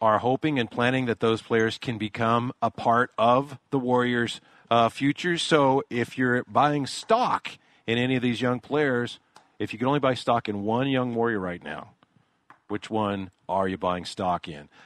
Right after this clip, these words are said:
I know Spencer Dinwiddie <laughs> is doing something very similar to that, and, uh, it's caused some consternation in league circles. But we're just having fun here.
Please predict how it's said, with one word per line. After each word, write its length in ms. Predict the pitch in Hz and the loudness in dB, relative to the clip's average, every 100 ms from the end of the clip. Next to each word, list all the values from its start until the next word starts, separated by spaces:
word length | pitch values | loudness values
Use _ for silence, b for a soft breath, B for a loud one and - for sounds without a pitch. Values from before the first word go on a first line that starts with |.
| B | B
I 120 | 101 | -4
know 80 | 113 | -2
Spencer 400 | - 123 117 113 | -2 -4 -4 -4
Dinwiddie 520 | 101 123 127 110 139 131 | -2 -2 0 -2 0 -2
<laughs> 40 | |
is 140 | - | -2
doing 320 | - - 139 - | -6 -8 -6 -6
something 480 | - 139 127 - 131 | -8 -10 -10 -14 -6
very 220 | 135 120 | -4 -4
similar 340 | - 190 196 | -6 -6 -4
to 100 | 160 | -2
that, 340 | 143 147 143 - B B | 2 4 4 0 B B
and, 340 | - 131 127 123 | 2 4 4 2
uh, 80 | 120 | 2
it's 160 | 117 | 0
caused 260 | - 135 - | 2 2 2
some 120 | - | -4
consternation 640 | - 117 - 110 117 - | -2 -2 -2 -4 -2 -2
in 140 | 107 107 | -4 -2
league 160 | 110 | -4
circles. 340 | - 117 113 107 | -2 -4 -4 -4
But 160 | 170 | 0
we're 140 | 247 311 | 4 2
just 240 | 240 220 | 0 -4
having 340 | 196 196 180 156 | 2 2 2 -4
fun 400 | - 196 202 190 | 0 2 2 2
here. 460 | 165 139 131 123 | -2 0 0 -2